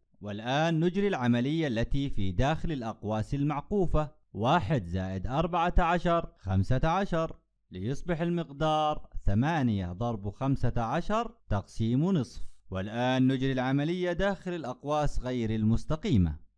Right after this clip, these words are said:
ثمانية ضرب خمسة عشر، مائة وعشرون، تقسيم واحد على اثنين.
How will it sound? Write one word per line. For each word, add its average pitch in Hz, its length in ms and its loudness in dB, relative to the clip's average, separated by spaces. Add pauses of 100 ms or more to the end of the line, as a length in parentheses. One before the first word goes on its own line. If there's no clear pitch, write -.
(140)
ثمانية 117 640 6
ضرب 113 320 0
خمسة 135 440 2
عشر، 170 520 2 (180)
مائة 104 360 2
وعشرون، 107 720 4 (300)
تقسيم 180 680 0 (120)
واحد 131 680 -2
على 101 260 0
اثنين. 87 580 2